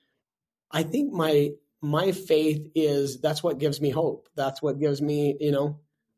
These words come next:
I believe that after this life, we're gonna do so much more. I believe that, you know, I'm a spiritual being having a worldly experience right now. Um, and so I,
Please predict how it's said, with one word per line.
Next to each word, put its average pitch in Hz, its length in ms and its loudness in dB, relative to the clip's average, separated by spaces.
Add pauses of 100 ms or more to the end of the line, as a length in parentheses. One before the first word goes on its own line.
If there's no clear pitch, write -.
I 110 120 -2
believe 147 440 2
that 143 120 0
after 147 280 -2
this 151 220 0
life, 143 240 0
we're 135 80 -2
gonna 131 180 0
do 135 180 0
so 139 200 -2
much 143 180 -2
more. 156 280 2
I 127 160 -4
believe 143 520 2
that, 135 340 0 (420)
you 127 80 2
know, 139 180 0
I'm 139 240 0
a 127 60 -2
spiritual 151 500 2
being 143 240 2
having 139 320 2
a 127 220 0 (160)
worldly 147 380 4
experience 139 580 2
right 117 180 -2
now. 95 300 -10 (560)
Um, 131 580 0 (400)
and 147 420 2
so 147 240 0
I, 135 140 0